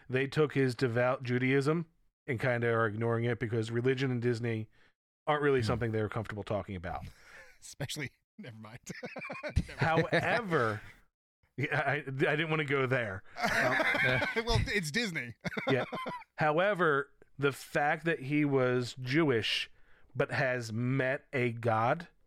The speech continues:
Speaker 2: Mm-hmm.
Speaker 1: is a huge part of the turmoil of the character. That is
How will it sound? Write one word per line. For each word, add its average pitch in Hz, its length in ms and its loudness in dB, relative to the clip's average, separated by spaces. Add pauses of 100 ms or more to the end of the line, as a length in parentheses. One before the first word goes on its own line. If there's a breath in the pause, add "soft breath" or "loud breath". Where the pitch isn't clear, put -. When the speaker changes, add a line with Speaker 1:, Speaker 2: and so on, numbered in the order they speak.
(760)
Speaker 2:
Mm-hmm. 98 220 2
Speaker 1:
is 127 120 2
a 131 60 2
huge 151 540 0
part 135 240 2
of 120 80 -2
the 123 80 -2
turmoil 131 600 2
of 113 220 0
the 110 80 -6
character. 95 560 -6 (640)
That 127 160 0
is 135 300 0